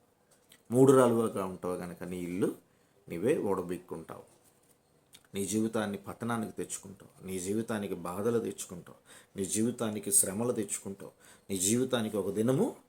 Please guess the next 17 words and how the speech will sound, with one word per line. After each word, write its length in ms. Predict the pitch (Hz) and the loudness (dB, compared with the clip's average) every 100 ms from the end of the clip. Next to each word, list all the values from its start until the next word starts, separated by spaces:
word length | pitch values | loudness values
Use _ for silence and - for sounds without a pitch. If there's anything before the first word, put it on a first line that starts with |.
| _ - | _ 0
శిక్ష 380 | - - - 113 | 4 4 2 -2
కూడా 240 | 101 98 | 0 0
అనుభవిస్తావు. 600 | 90 85 85 82 - - - _ _ - _ - - - - - - - _ _ | -2 -6 -6 -6 -8 -12 -20 _ _ -20 _ -20 -20 -20 -20 -20 -20 -20 _ _
నీవు 160 | 95 98 | -4 -4
దేవుడు 460 | 87 110 156 165 143 | 0 4 6 6 4
మాట 260 | 107 87 | 0 -4
విను, 280 | 78 85 92 | -8 -12 0
దేవుడికి 400 | 110 156 180 117 | 4 4 2 -2
లోబడు, 640 | 95 - 76 - _ - | -4 -6 -12 -20 _ -14
తర్వాత 360 | 95 110 113 104 | -4 0 0 -2
నీ 80 | 98 | -6
భర్తకు 440 | 82 92 - 165 | -4 -8 -6 -4
లోబడు. 360 | 113 87 62 - _ _ _ _ _ - | -2 -2 -8 -16 _ _ _ _ _ -4
నిన్ను 200 | 110 113 | 0 0
హత్తుకున్న 540 | 117 117 - 160 165 123 | 0 -4 -6 -4 -2 0
భర్త, 380 | 98 - - - - _ _ _ _ _ _ _ _ _ _ _ _ _ - | -2 -6 -14 -20 -20 _ _ _ _ _ _ _ _ _ _ _ _ _ -4
పెళ్ళయ్యాక 720 | 101 120 127 120 107 - 120 | 2 6 6 6 2 -2 -4